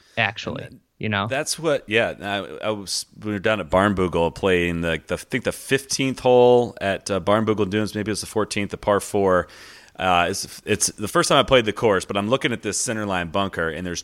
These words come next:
Speaker 2: tons of room left of it, like, wh-, as, as much fairway as you'd want. And I'm looking at my, my instinct was like, "All right, let's just play way out there." And I started thinking, I'm like, "All right, Doak is messing with me here. There's gotta be, there's a catch here."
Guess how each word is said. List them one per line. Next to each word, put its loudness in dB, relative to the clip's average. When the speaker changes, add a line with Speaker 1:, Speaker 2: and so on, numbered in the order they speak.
Speaker 2:
tons -4
of 0
room 0
left 0
of -4
it, -8
like, -10
wh-, -4
as, -2
as -2
much -6
fairway 0
as -6
you'd -6
want. -8
And -12
I'm -6
looking -2
at -2
my, -6
my -2
instinct -4
was -8
like, -8
"All -2
right, 2
let's -6
just -10
play 2
way 2
out -2
there." 0
And -10
I -6
started -6
thinking, -6
I'm -8
like, -8
"All -8
right, -4
Doak -2
is -6
messing -6
with -14
me -16
here. -12
There's -8
gotta -2
be, -2
there's -8
a -6
catch -2
here." -8